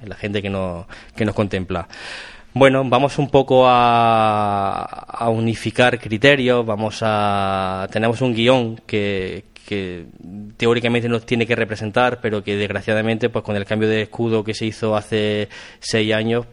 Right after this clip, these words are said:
pues no nos representa como tal, porque lleva el escudo antiguo. Entonces, para dos mil dieciséis va a salir el nuevo guión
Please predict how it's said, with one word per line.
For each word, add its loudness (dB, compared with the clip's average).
pues -2
no -2
nos 2
representa -4
como -6
tal, -2
porque -8
lleva -2
el -4
escudo -4
antiguo. -2
Entonces, -4
para 2
dos -2
mil 0
dieciséis -2
va 0
a -6
salir -4
el -4
nuevo -2
guión 2